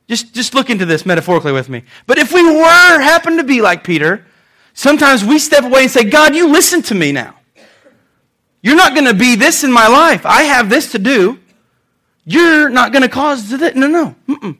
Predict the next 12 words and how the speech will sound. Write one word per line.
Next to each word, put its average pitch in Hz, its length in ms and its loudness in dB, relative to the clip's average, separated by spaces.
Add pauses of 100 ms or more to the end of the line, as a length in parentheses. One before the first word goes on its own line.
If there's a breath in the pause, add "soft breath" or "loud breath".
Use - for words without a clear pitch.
(120)
mm-mm. - 260 -20 (840)
No, 202 80 -8
no, 233 120 -8
no. 311 240 -10 (3500)
Je-, - 220 -6 (180)
Peter's 381 340 0
literally 269 680 -2 (140 loud breath)
threatening 277 520 0
Jesus 277 360 -2
to 254 80 -10
be 233 100 -6
spanked. 311 560 -10